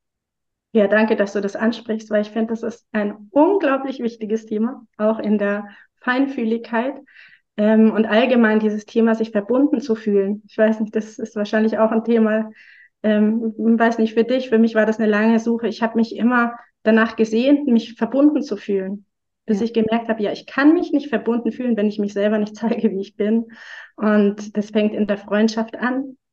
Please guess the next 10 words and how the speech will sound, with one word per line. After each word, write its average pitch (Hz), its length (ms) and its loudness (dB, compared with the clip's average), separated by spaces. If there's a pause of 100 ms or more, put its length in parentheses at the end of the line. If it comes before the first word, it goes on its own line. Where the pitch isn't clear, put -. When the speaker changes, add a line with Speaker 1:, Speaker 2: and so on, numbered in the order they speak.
(140)
Speaker 1:
und 208 300 0
es 202 340 -14 (200)
geht 196 240 -4
weiter 190 340 -4
in 190 140 -6
der 202 80 -6
Partnerschaft. 196 720 -8
Und 190 160 -12
gerade 214 460 0
da, 226 340 0